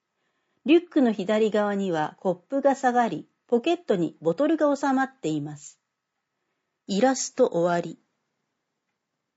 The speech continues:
百、市公式ホームページなど。市公式ホームページ、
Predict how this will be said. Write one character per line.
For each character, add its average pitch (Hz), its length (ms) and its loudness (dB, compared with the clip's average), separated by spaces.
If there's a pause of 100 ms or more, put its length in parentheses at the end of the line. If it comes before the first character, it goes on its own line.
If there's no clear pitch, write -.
(1700)
百、 240 640 -2 (420)
市 - 480 2
公 320 280 4
式 311 360 0
ホ 320 260 2
ー 311 40 4
ム 302 180 4
ペ 285 280 2
ー 226 40 2
ジ 160 180 -2
な 165 180 0
ど。 143 220 -6 (1500)
市 - 480 0
公 320 280 4
式 311 340 0
ホ 302 260 4
ー 294 40 4
ム 277 180 2
ペ 254 280 4
ー 156 40 -4
ジ、 - 280 -16